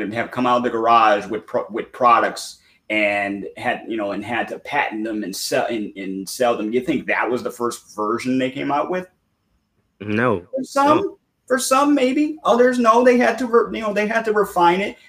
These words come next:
Speaker 1: They were like, "Okay, what's the, you know, what's the purpose? What is the need, or what is the, what is the want out there?" You know what I'm saying?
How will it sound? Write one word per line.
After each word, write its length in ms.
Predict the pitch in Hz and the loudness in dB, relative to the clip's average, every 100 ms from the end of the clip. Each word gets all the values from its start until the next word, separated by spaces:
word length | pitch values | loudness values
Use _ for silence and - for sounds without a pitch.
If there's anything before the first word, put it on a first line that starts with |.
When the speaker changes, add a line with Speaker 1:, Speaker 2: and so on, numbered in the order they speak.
| - | -2
Speaker 1:
They 80 | |
were 80 | 160 | 4
like, 160 | 165 151 | 4 4
"Okay, 220 | - 123 | 2 2
what's 260 | 135 170 - | 2 2 0
the, 80 | - | -4
you 80 | 151 | -2
know, 180 | 135 143 | 0 2
what's 220 | 156 - | 0 0
the 80 | - | -2
purpose? 360 | 175 - - - _ | -2 -2 -6 -10 _
What 240 | - 160 - | 0 2 4
is 240 | 165 135 | 2 2
the 80 | 139 | 0
need, 400 | 143 151 110 - _ | 2 0 -2 -6 _
or 100 | - 113 | -4 0
what 220 | 123 143 | 2 2
is 220 | 151 139 | 0 0
the, 240 | 139 120 117 | 2 2 0
what 220 | 127 147 | 0 2
is 160 | 147 | 2
the 180 | 127 117 - - 113 | 0 0 -2 -16 -6
want 440 | 131 117 - - _ _ _ - | -2 -2 -4 -16 _ _ _ -6
out 260 | 104 - | -4 -4
there?" 200 | - - - _ _ | -8 -10 -12 _ _
You 100 | - | -2
know 80 | 117 | 0
what 60 | 123 | 0
I'm 80 | 123 | 0
saying? 320 | 127 123 | -2 -4